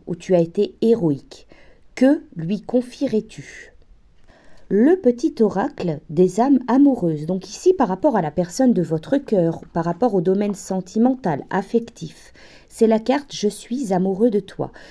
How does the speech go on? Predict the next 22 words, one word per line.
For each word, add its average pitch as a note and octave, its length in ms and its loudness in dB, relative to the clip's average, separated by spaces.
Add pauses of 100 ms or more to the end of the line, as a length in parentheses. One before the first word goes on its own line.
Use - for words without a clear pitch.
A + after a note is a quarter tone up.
(140)
Mes F3 140 2
sentiments A3+ 600 0
pour - 200 -10
toi D#3+ 200 -4
sont D3 200 -10
profonds F3 460 -4
et D3+ 60 0
sincères, E3+ 640 -2 (320)
je F3+ 180 0
suis G#3+ 240 -4
vraiment E3+ 380 0
amoureux D3 320 -2
de C3+ 100 -4
toi, C4 280 0
il A3+ 120 2
ne F#3+ 80 0
faut F#3 220 -6
pas E4 240 0
que C#4 120 -4
tu A#3 200 -4
en A#3 100 2
doutes, D3+ 380 -10